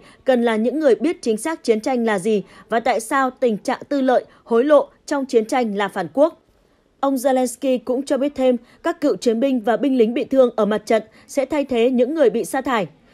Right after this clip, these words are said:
Trước đây, Tổng thống Zelensky đã sa thải các quan chức cấp cao bị nghi ngờ tham nhũng. Trong khi đó, Ukraine đang phải chịu tổn thất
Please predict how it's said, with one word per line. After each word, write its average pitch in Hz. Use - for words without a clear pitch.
Trước -
đây, 247
Tổng 247
thống 226
Zelensky 240
đã 220
sa 285
thải 269
các 294
quan 247
chức 339
cấp 339
cao 233
bị 226
nghi 254
ngờ 220
tham 240
nhũng. 240
Trong 339
khi 285
đó, 226
Ukraine 262
đang 254
phải 220
chịu 214
tổn 208
thất 330